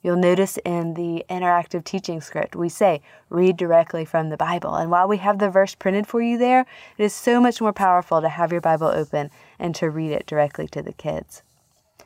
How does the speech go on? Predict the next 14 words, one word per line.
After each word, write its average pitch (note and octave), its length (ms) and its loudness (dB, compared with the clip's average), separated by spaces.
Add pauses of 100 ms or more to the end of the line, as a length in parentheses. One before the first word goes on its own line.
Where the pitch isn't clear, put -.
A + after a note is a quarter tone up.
(180)
If - 160 -8
your A#3 100 4
kids B3 280 -2
are A#3+ 80 4
comfortable A3 480 0
reading, G3 420 0 (680)
invite G3+ 380 0
them A#3+ 180 2
to A3 140 0
read G#3 260 2
directly F3 580 0
from D3+ 220 -6
the D3 80 -6
Bible. - 440 -2